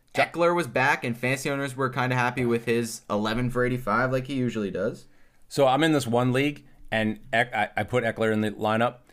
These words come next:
Speaker 1: and he had eleven for eighty-five, and I think he ran for another forty-something or fifty, I don't, I don't remember exactly. Uh, hold on, I have it here. He ran for forty-four, and he had eleven for eighty-five. And in this crazy league, I scored, like, eleven points.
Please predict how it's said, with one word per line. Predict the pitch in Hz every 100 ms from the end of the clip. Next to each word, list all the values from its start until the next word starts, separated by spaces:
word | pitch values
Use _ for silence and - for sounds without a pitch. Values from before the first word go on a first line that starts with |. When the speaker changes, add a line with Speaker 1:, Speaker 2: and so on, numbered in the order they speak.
| -
Speaker 1:
and | -
he | 123
had | 120
eleven | 117 127 151
for | 135 139
eighty-five, | 127 113 123 120 120
and | 101
I |
think | 123 113
he |
ran | 104 110 113
for | 117
another | 110 107 107 107
forty-something | 104 - 113 104 117 107 107 107
or | 101 90
fifty, | - 110 -
I | 92 87
don't, | 90 -
I | 98
don't | 90
remember | 92 87
exactly. | 87 87 90 - 87 - - -
Uh, | 92 87 85 82 82 -
hold | 87
on, | 90
I |
have | 85 78
it |
here. | - 80 - - -
He | -
ran | 120 123 143 151
for | 131 131 123 120 117 113 107 -
forty-four, | - 135 113 95 - _ _ - -
and | 113
he | 110
had | 113
eleven | 110 110 120
for | 120
eighty-five. | 117 107 101 85 78 - - _
And | 117 123 -
in | 117
this | 127 131
crazy | - 139 120
league, | 120 117
I | 107
scored, | 98 120 101
like, | 95
eleven | 90 85 80
points. | - - -